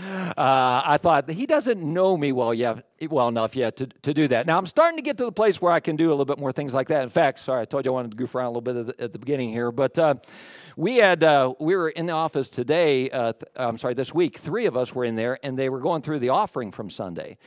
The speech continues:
And someone had put a card in there that said, "Dan and Francis," and, uh, I opened it up, and it was a very nice, thoughtful card. By the way, I have to take a sigh for a second. This church is incredible, uh,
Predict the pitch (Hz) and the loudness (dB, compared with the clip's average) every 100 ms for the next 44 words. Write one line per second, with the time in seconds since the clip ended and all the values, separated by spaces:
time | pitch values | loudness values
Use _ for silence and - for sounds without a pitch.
0 | - - - - 143 135 127 - - 240 | -20 -20 -20 -8 -4 -4 -4 -8 0 0
1 | 208 156 165 135 156 151 127 - 285 180 | 2 0 0 -2 -2 -2 -4 -2 0 2
2 | 135 - 165 170 120 120 143 120 131 117 | 0 -4 -4 -2 0 0 -2 -4 -6 -2
3 | 127 127 139 117 123 117 - 165 - - | -2 -2 -6 -6 -6 -6 -4 -4 -4 -12
4 | - - 160 - 143 143 143 135 139 139 | -20 -20 -20 -6 0 2 2 4 6 6
5 | 131 127 127 131 147 147 147 147 147 135 | 6 4 2 2 4 4 2 0 2 4
6 | 151 165 170 143 123 127 110 95 127 135 | 4 2 -6 -4 -4 -4 -4 -2 -2 0
7 | 117 131 123 156 135 131 127 147 - 202 | -2 -4 -4 -2 -2 -4 -4 -4 -4 -4
8 | 120 101 98 123 127 104 - 107 - 92 | -4 -4 -6 -10 -8 -10 -8 -12 -8 -8
9 | 87 95 95 90 101 - _ - - - | -8 -10 -10 -8 -10 -12 _ -12 -10 -10
10 | - 202 143 107 107 107 107 107 - _ | -10 -10 -10 -10 -8 -6 -8 -10 -18 _
11 | - 95 | -12 -10